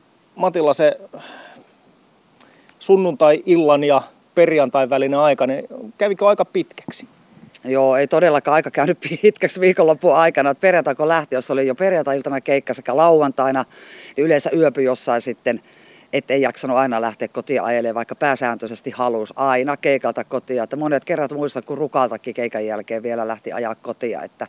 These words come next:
Speaker 2: vaikka olisi ollut majoituksesta kaikki, niin ei, kun kotia pitää mamman viereen vaan päästä.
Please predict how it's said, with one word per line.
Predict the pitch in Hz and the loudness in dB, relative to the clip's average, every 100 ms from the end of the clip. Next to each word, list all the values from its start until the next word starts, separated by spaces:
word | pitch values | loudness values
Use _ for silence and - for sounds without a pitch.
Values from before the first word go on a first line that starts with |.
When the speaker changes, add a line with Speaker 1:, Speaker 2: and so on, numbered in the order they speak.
| _ - - | _ -20 -8
Speaker 2:
vaikka | 147 147 - | -6 -4 -4
olisi | 143 131 | -6 -4
ollut | 135 120 - | -4 -4 -6
majoituksesta | 127 127 110 - - 113 | -4 -4 -6 -12 -14 -6
kaikki, | 117 110 117 | -6 -6 -6
niin | 117 | -2
ei, | 131 120 | -2 -2
kun | 143 | -6
kotia | 143 135 123 139 | -6 -6 -6 -6
pitää | 165 156 | -2 -2
mamman | 143 135 127 110 | 0 -2 -4 -4
viereen | 117 117 | -4 -4
vaan | 107 117 | -6 -6
päästä. | 110 110 - | -6 -8 -10